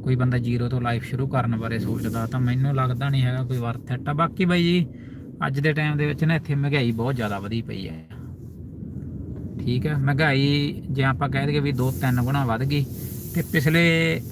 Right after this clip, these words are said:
ਦੋ ਤਿੰਨ ਸਾਲਾਂ ਦੇ ਵਿੱਚ ਯਾਰ ਲੋਕ ਹੀ ਮਤਲਬ ਕਿ ਇੰਨੇ ਕੁ ਬੁਲਾ ਲਏ ਕੈਨੇਡਾ ਸਰਕਾਰ ਨੇ,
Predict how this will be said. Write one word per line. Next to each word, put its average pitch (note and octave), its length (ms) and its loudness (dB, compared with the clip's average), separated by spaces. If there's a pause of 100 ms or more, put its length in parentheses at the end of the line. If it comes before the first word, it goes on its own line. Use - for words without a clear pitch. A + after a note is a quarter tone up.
(160)
ਦੋ D#3+ 180 2
ਤਿੰਨ E3 260 0
ਸਾਲਾਂ C#3+ 320 2
ਦੇ C#3 80 2
ਵਿੱਚ C3 200 -2
ਯਾਰ C3+ 200 2
ਲੋਕ A#2 340 -2
ਹੀ C3+ 300 2 (120)
ਮਤਲਬ A#2+ 240 -2
ਕਿ B2+ 120 -2
ਇੰਨੇ B2 240 0
ਕੁ C#3+ 120 -4
ਬੁਲਾ B2 260 2
ਲਏ A2+ 240 -2 (880)
ਕੈਨੇਡਾ B2+ 360 2
ਸਰਕਾਰ A#2+ 460 0
ਨੇ, C#3+ 220 2